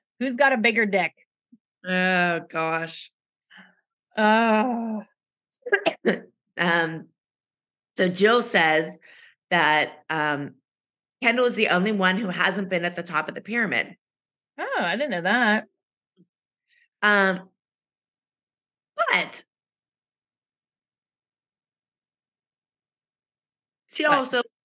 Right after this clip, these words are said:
Speaker 2: hasn't been there for a whole season. Like, if you
Speaker 1: Oh,
Speaker 2: add
Speaker 1: that's true.
Speaker 2: different seasons, like, like, Paige was, you know,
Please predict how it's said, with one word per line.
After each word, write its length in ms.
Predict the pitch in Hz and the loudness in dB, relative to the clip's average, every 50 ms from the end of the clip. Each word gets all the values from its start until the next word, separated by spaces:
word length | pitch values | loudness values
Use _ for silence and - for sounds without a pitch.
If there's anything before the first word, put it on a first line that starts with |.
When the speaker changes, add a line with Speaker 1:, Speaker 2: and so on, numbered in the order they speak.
| _ _ 226 | _ _ -2
Speaker 2:
hasn't 340 | 240 247 233 226 208 175 180 | 0 0 0 0 -2 -2 0
been 160 | 226 254 269 | 0 0 2
there 120 | 247 214 185 | 2 0 0
for 160 | - 185 170 | 0 0 -2
a 60 | 165 | -2
whole 140 | 190 - 208 | -2 -4 -8
season. 560 | 202 - - 151 - - - - - - - _ _ _ _ - _ _ - | -8 -10 -12 -12 -12 -12 -14 -14 -14 -16 -18 _ _ _ _ -20 _ _ 0
Like, 140 | 226 190 | 2 2
if 120 | 247 254 254 | 2 2 2
you 100 | 285 311 | 2 4
Speaker 1:
Oh, 120 | 403 415 403 | 6 6 6
Speaker 2:
add 100 | 254 254 | 6 4
Speaker 1:
that's 260 | 508 - - - - | 4 2 0 -6 -8
true. 640 | - - 294 226 208 185 180 175 175 185 208 214 214 _ _ _ _ _ | 0 2 4 6 6 6 6 6 4 2 0 -2 -4 _ _ _ _ _
Speaker 2:
different 260 | - - - 208 185 | -20 -20 -18 -18 -10
seasons, 380 | 185 226 233 214 214 190 185 180 | -6 -4 -4 -2 -2 -4 -2 2
like, 240 | 196 190 190 185 - - - _ _ _ - | 2 2 2 0 -6 -14 -20 _ _ _ -2
like, 160 | 220 208 - | -2 -2 0
Paige 340 | - 254 247 254 254 247 220 | -2 0 2 4 4 4 4
was, 320 | 240 233 220 196 - - - _ _ _ _ _ _ _ _ _ _ _ _ _ _ _ _ _ _ _ _ _ _ _ _ _ _ _ _ _ _ | 4 4 4 2 -2 -10 -18 _ _ _ _ _ _ _ _ _ _ _ _ _ _ _ _ _ _ _ _ _ _ _ _ _ _ _ _ _ _
you 180 | - 185 208 208 | -8 -2 2 2
know, 240 | 190 180 170 - | 4 4 2 0